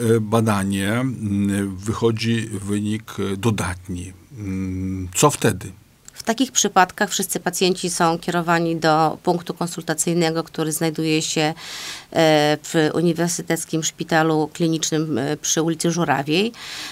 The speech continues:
Speaker 2: I, i tam już, e, pogłębiamy diagnostykę. Musimy wykonać w takiej sytuacji, po-, powtórzyć test przesiewowy i dodatkowo wykonać badanie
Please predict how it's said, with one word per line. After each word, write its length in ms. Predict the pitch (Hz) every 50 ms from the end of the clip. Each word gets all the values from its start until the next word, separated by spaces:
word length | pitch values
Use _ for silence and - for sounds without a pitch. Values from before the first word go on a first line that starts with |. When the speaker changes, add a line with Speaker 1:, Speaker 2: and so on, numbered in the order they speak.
| - - -
Speaker 2:
I, 260 | - 185 185 180 175 -
i 100 | - 220
tam 400 | - - 185 175 185 202 214 208 -
już, 500 | - 175 170 170 185 180 - - - -
e, 120 | 190 185 180
pogłębiamy 600 | 180 190 180 190 196 190 190 202 202 190 180 165
diagnostykę. 760 | 147 165 151 151 156 147 147 - - - 151 - - 160 170
Musimy 420 | 202 208 196 180 - 175 175 175 165
wykonać 500 | 165 170 - - 175 175 156 156 156 -
w 60 | -
takiej 260 | - 170 170 170 165
sytuacji, 640 | 160 - 156 - 165 160 156 147 - - - - 151
po-, 140 | - 160 156
powtórzyć 540 | 156 - 170 - - 190 180 165 160 -
test 220 | - 175 165 170 -
przesiewowy 580 | - - 170 - 165 156 202 240 247 247 247
i 220 | 233 202 196 202 180
dodatkowo 580 | 175 175 170 165 170 - - 196 185 180 180
wykonać 420 | 170 175 175 - 175 175 165 156 -
badanie 520 | - - 156 147 165 165 170 170 165 160